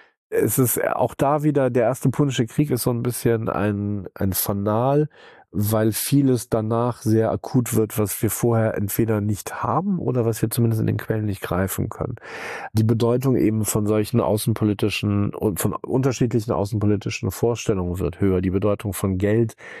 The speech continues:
in der Kriegsführung und in der Diplomatie und in der Außenpolitik wird höher, wird größer, weil man eben so viele Probleme, weil man eben so viel ausgleichen muss. Gleichzeitig ist aber auch so, dass durch die Reparationszahlen von Karthago,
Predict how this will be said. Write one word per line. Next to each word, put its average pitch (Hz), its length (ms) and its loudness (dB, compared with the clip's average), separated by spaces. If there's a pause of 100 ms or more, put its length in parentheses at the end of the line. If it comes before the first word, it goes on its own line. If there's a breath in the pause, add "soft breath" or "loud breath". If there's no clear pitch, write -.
(140 loud breath)
in 98 100 2
der 101 120 2
Kriegsführung 110 600 0
und 98 120 -2
in - 80 0
der 98 60 2
Diplomatie 101 760 0 (420 loud breath)
und 95 80 0
in 98 80 0
der 98 100 0
Außenpolitik 98 720 0
wird 92 260 -2
höher, 104 380 2
wird 98 140 -2
größer, 107 460 0 (320 loud breath)
weil 104 240 0
man 110 120 0
eben 104 220 0
so 104 160 -2
viele 107 340 2
Probleme, 101 500 0
weil 107 340 0
man 110 120 0
eben 104 160 0
so 104 140 0
viel - 200 -2
ausgleichen - 680 -4
muss. - 200 -18 (540 loud breath)
Gleichzeitig 117 540 -2
ist 107 180 0
aber 101 180 2
auch 107 160 0
so, 113 180 0
dass 107 280 -4
durch 135 320 2
die 110 180 4
Reparationszahlen 101 1040 -2
von 92 180 -4
Karthago, 110 680 0